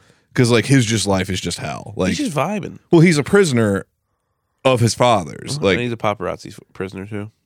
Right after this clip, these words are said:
Speaker 1: Not even, well, yeah, kind of. Now he is, but even before, like, he's just miserable. Like, his, he is there to just facilitate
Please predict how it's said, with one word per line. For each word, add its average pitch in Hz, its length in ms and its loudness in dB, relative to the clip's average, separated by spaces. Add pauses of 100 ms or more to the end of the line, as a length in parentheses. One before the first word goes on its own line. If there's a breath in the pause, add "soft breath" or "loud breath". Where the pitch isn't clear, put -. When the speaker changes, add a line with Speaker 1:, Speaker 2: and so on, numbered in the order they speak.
(120)
Speaker 1:
Not 254 160 2
even, 175 200 0
well, 117 80 4
yeah, 98 200 4
kind 90 260 -4
of. 113 60 -4
Now 143 240 4
he 101 140 2
is, 92 120 -4
but 110 160 0
even 147 160 2
before, 107 380 2
like, 85 260 -8
he's 147 240 2
just 127 160 -2
miserable. 113 320 0
Like, 87 140 -6
his, 98 160 -4 (180)
he 117 280 2
is 120 160 2
there 104 220 4
to 90 200 -2
just 87 340 -4
facilitate 90 800 -2